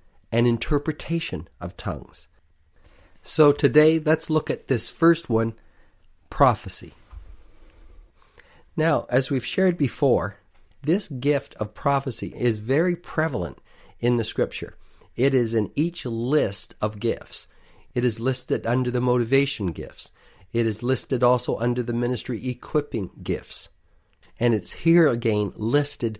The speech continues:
under the manifestation gifts. Each list shows a little different aspect of the prophetic gift. As a motivational gift, it's that sense of seeing right and wrong. We're motivated to declare God's truth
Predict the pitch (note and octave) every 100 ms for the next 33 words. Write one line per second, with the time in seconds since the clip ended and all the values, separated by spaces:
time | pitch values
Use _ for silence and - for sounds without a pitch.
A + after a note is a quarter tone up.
0 | - - - - A2+ A2 G#2 F#2+ _ -
1 | A2 A2+ G#2+ G#2+ G#2 - A#2 A2+ - F2
2 | D#2+ A#1 - - - - _ _ - -
3 | - D#3 G3 - - C#3+ C#3 - - -
4 | C#3 C3+ A#2+ A#2 C3+ E3 C#3 C3+ D3+ -
5 | A2 - B2+ C3+ - - F#2 - - -
6 | - - G#2+ A#2 B2+ - A#2 G#2+ A2+ C#3
7 | C3 - - - _ _ _ - - A#2
8 | A#2 A#2+ B2 G#2 B2 F#3 - F#3+ A#2+ -
9 | E2 B1+ - - - - _ - A#2+ -
10 | C3+ B2 - - D3 C3 A2+ A2 - C#3
11 | B2+ A2+ B2 C3 A#2+ A2+ A#2 A2 F2 F2+
12 | F#2+ A2 C#3 C#3 C3 C3 B2+ A#2+ - A#2
13 | G2 - - C3 B2+ A#2+ A#2+ A#2 A2+ G#2
14 | - - C#3